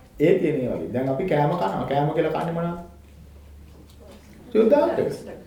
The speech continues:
බත් කෑවත්, කොත් කෑවත්, තෙල් කෑවත්, ඒකෙත් පාට තියෙනවා, ගඳ තියෙනවා, පටවි තියෙනවා, ආපෝ තේජෝ ඔය ඔක්කොම තියෙනවා. එහෙනම් ඒකෙන් මොකද වෙන්නේ? ඒකෙන් යම් රූප කලාප ටිකක් මේකට එකතු කරගන්නවා, තිබිච්ච ටික විනාශ වෙලා යනවා.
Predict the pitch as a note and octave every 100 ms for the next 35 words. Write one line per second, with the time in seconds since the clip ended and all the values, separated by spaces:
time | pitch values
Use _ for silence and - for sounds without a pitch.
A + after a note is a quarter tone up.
0 | - C#3+ C#3 C#3+ C#3 C3+ - D#3+ D3+ D3+
1 | C#3+ D#3 D#3 D3+ D3+ E3+ E3+ D#3+ D#3 D#3
2 | D3+ D3 D3 D3 D3 D3+ D3 D3 D3 C#3+
3 | E3 D3+ D3 C#3 C#3 D3 D3+ C#3+ C#3+ C#3
4 | C#3+ E3 D#3+ D3+ E3 F3 F#3+ F#3 - -
5 | - - - G#3 G3+ F#3 G#3 A3+ G3 D#3+
6 | D#3 D3 D3+ D3+ - - - G3+ G#3+ G3
7 | D#3+ F3 B3 A#3 G#3+ F3 D#3 C#3+ C3+ C#3+
8 | C#3 C3 B2 C3+ D#3+ E3 D#3 D#3 D#3 D#3
9 | D#3+ E3+ E3 F3+ C3 C3 C3 C3 - -
10 | - - - A2+ A2+ G#2+ F3 - - -
11 | -